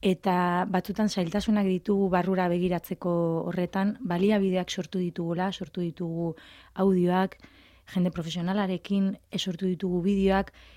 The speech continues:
em, bide hori egiten laguntzeko, ez? Barrura begiratu, eh, epaitu gabe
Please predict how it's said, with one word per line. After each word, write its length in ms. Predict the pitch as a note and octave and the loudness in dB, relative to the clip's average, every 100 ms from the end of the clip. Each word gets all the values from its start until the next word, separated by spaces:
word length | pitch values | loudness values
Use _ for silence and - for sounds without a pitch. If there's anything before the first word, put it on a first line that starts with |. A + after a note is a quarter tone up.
| - - | -14 -4
em, 500 | F3 E3+ E3+ E3 A3 - | -2 0 0 -2 -6 -6
bide 340 | F#3 G#3 G3 F#3+ | 0 4 6 6
hori 680 | F#3 F3+ E3+ D#3+ D#3 D#3+ A#3 | 4 4 2 0 -2 -4 -6
egiten 600 | F3+ F3 - F3+ E3 E3 G#3 | -4 -4 -2 -2 -2 -2 -2
laguntzeko, 580 | E3+ F3 F3 F3+ - E3 | -2 -2 -2 -6 -6 -4
ez? 240 | F3 - - - - _ - - | -4 -8 -20 -20 -20 _ -20 -16
Barrura 420 | - F#3 F#3+ G#3 A3+ | -4 0 2 4 6
begiratu, 840 | G#3+ G3+ F#3 - G#3 G#3 G3+ - _ _ _ | 6 4 2 6 6 6 4 -2 _ _ _
eh, 440 | - F#3 F3 F3 F3+ | -2 0 2 0 0
epaitu 380 | F#3 G3 G3 G3+ | 0 0 0 0
gabe 500 | F#3 F3 F#3 F#3 | 2 4 4 2